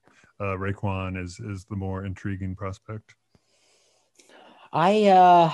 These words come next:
Speaker 2: you know, we've been debating some of this in Slack. I, I actually could see Raekwon getting drafted. Um, I,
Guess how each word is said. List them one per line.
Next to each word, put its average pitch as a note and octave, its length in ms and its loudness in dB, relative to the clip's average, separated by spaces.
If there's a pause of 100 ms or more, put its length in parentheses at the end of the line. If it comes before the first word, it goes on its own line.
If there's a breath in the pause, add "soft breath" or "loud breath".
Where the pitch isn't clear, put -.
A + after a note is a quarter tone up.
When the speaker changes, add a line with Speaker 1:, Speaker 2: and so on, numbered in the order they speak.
(100)
Speaker 2:
you F#3 120 0
know, F3+ 100 4
we've E3+ 140 4
been E3 100 2
debating E3 380 4
some D#3+ 160 -2
of C#3+ 80 0
this C#3 180 2
in A#2+ 140 -6
Slack. B2+ 600 -2
I, F2+ 120 -8
I C#3+ 200 -4
actually F3+ 440 0
could D3 320 -4
see A#2 240 -4
Raekwon G2 540 -4
getting F#2+ 260 -6
drafted. F#2 920 -4
Um, G2 760 -8
I, A2 240 -6